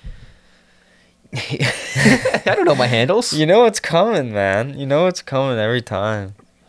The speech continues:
Speaker 1: Uh,
Speaker 2: Gotta be
Speaker 1: Twitter
Speaker 2: prepared.
Speaker 1: is Goff underscore Brandon.
Speaker 2: Goff underscore Brandon.
Speaker 1: Yeah.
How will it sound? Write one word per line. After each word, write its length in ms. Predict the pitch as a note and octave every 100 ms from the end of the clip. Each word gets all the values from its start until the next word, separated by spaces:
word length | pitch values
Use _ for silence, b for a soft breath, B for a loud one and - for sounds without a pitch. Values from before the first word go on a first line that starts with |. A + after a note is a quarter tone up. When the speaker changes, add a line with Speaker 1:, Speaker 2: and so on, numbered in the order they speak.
| b b b b b
Speaker 1:
Uh, 680 | F#2+ G2+ G2 G2+ G2 G2 G2
Speaker 2:
Gotta 200 | A2 B2
be 40 | A2+
Speaker 1:
Twitter 320 | A#2+ C#3 C#3+
Speaker 2:
prepared. 340 | A2+ A#2 A#2
Speaker 1:
is 440 | A2+ A2 A2 G#2+ -
Goff 280 | - G#2+ -
underscore 340 | A2+ A#2+ B2
Brandon. 440 | A#2 A#2 D#3+ F2 G#2 _
Speaker 2:
Goff 240 | - G2+ A#2
underscore 340 | G#2+ - G#2
Brandon. 400 | F#2+ G2 G2+ F#2 G#2
Speaker 1:
Yeah. 140 | G#2+